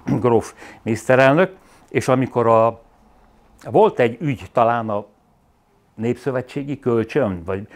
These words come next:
amikor küldtek ki delegátust, egy, egy delegációt, és Bethlen azt mondta, hogy tekintélyes szabadkönyveseket küldjünk ki. És a szabadkönyvesek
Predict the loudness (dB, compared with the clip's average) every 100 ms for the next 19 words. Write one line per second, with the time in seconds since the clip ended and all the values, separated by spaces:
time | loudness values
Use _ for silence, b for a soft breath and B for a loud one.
0 | B -6 -2 -4 0 -2 0 -4 -2 -4
1 | 2 2 2 0 -6 -8 -16 -18 -12 -10
2 | -8 -6 0 0 2 0 -4 -6 -2 0
3 | 0 -4 B B -12 -2 -2 -2 -6 -6
4 | -8 -12 -6 -6 -6 b b b -16 -6
5 | -4 -4 -8 -8 -8 -8 -8 -10 -10 -12
6 | -12 -10 -10 -12 -14 -16 -14 -12 -12 -16
7 | -14 -14 -14 _ _ b b b b -16
8 | -14 -16 0 4 4 4 0 0 -6